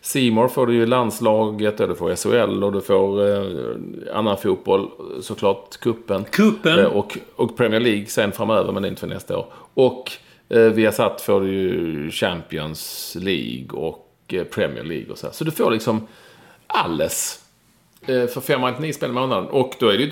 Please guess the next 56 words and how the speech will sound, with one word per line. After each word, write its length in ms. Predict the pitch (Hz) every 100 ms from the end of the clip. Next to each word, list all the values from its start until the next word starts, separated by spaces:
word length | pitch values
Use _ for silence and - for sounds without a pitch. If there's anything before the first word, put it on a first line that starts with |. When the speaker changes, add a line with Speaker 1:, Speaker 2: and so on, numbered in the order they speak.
| 123
Speaker 1:
behöv-, 400 | 110 101 101 117
behöver 280 | 113 139 175
inte 140 | 180 156
ha 60 |
Telia 360 | 143 180 131 120
så. 200 | - 117
Du 80 | 101
får 240 | 170 104
det 60 | 95
ju 60 |
på 80 | 117
en 80 | 123
app 240 | - -
som 140 | - 113
du 60 |
sen 240 | 113 123 98
bara 180 | 110
kan 500 | 104 101 98 90 95 92 - - - - - _ -
använda 300 | - 92 82
när 60 | 78
du 80 |
tittar 240 | 80 - -
på 100 | -
storskärm. 460 | - - - - -
Och 120 | -
det 100 | 131
är 40 | 120
alla 200 | 139 127
andra 280 | 180 104
kanaler, 400 | 180 117 156 113 101
filmer, 480 | 131 131 110 101
barnprogram 640 | 101 123 113 - - 90 101
och 60 |
allt 140 | 95 -
möjligt. 500 | 92 90 - - - _ _ _ -
Femhundranittionio 680 | - 226 208 196 - 196
spänn. 240 | 165 196 123 - -
Speaker 2:
Är 80 | -
det 80 | 151
så, 100 | -
Speaker 1:
Telia. 140 | 226
Speaker 2:
är 40 | 185
det 100 | 160
så, 240 | 170 143
alltså 180 | 143 139
vi, 280 | 147 151 143 - - - -
nu 100 | 147
har 240 | 165 143
de 120 | 131
inte 120 | 170
så 100 | -
mycket 600 | 151 147 - 131 113 117
annat, 520 | 120 131 127 101 - -
eh, 60 |
Dplay, 720 | 117 113 120 110 - 113 110 107
så 240 | - 120